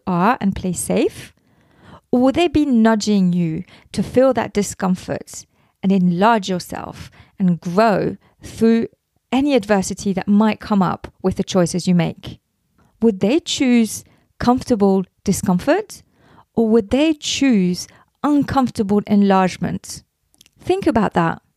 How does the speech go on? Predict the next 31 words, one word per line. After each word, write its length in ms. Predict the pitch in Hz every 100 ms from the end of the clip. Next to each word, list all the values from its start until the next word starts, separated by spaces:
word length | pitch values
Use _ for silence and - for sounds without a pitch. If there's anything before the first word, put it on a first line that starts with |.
| _ _ _ _ -
It 60 | 226
gives 260 | 302 294
you 60 | 294
perspective, 840 | 254 - 240 233 - 185 175 - _ _ _ _ _ -
because 400 | 214 233 214 - _ -
life 280 | 220 226
is 100 | 220
short. 320 | - 349 254 - _ _ _ _ _ _ _ _ _ _
Life 320 | 220 233 254
will 140 | 269 262 -
end 240 | 247 277
one 220 | 196 185
day, 340 | 180 - - - _ _ _
and 160 | 214 214
you 100 | 220
won't 260 | 262 349
have 320 | - 214 190 - -
any 120 | 208
more 180 | 202 190
levels 460 | 185 180 165 160 -
to 100 | 190
play. 400 | 180 185 - _ _ _ _ _ _ _ _ _ -
It 60 | 233
will 100 | 254
be 120 | 269
game 320 | 220 247 269
over. 380 | 285 214 - - _ _ _ _ _ _ _ _ _ _ -
That's 260 | 277 302
it, 220 | 311 - _
one 240 | 202 226 233
go. 340 | 220 170 175